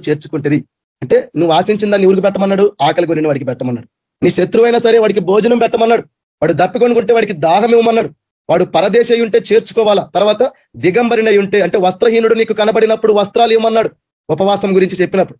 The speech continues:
అదే ప్రభు ఇక్కడ అదే చెప్తున్నాడు. "నాకు బట్టలు ఇచ్చితిరి, రోగినై ఉంటే నన్ను చూడవచ్చితిరి, చెరసాలలో ఉంటే."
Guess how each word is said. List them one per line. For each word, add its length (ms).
అదే 360
ప్రభు 160
ఇక్కడ 220
అదే 180
చెప్తున్నాడు. 420
"నాకు 160
బట్టలు 360
ఇచ్చితిరి, 520
రోగినై 500
ఉంటే 420
నన్ను 180
చూడవచ్చితిరి, 920
చెరసాలలో 440
ఉంటే." 460